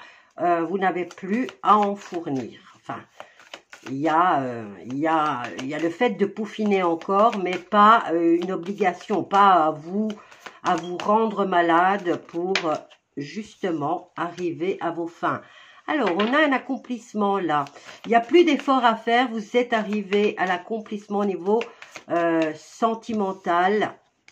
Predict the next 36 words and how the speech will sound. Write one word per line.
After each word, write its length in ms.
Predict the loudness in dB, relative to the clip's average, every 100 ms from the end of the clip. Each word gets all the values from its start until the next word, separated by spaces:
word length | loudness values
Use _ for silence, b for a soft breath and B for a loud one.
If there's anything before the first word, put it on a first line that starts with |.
| _ -20 -20 _ _ -18 -14
relationnel. 1160 | -4 0 2 0 0 -4 -2 -2 -2 -2 -6 B B B
Vous 80 | -10
voyez 340 | 0 2 2
ce 140 | 0 -4
dix 300 | -8 -10 -4
de 120 | -4
coupe, 400 | -4 -8 -10 -6
eh 60 | -4
ben, 220 | -2 -2
vous 220 | -2 -4
avez 280 | -4 -2 -6
tout 140 | -6
ce 120 | -12 -8
que 140 | -6
vous 220 | -6 -8
voulez. 320 | -4 -4 -2
Vous 200 | -6 -6
avez 180 | -4 -4
le 60 | -4
bonheur. 680 | -2 0 0 0 -2 -4 -10 B B B B B -6
Euh, 360 | -2 0 -2 -2
les 300 | -2 0 0
efforts 540 | 0 -2 0 0 0
ont 100 | 0
été 260 | 0 -2 -4
fournis. 720 | -4 -10 -6 -4 0 -2 -4 B B B
Là, 480 | 0 4 4 4 2
vous 400 | -10 -8 -4 -4
pouvez 500 | -4 -6 -4 0 0 0
enfin 440 | -4 -2 -2 -2
dormir 420 | -2 -2 -2 -4
sur 280 | -6 -10 -6
ve-, 260 | -2 -2 -4
vos 240 | -6 -4
deux 400 | -4 -4 -4 -2
oreilles, 600 | -2 0 0 0 0 -4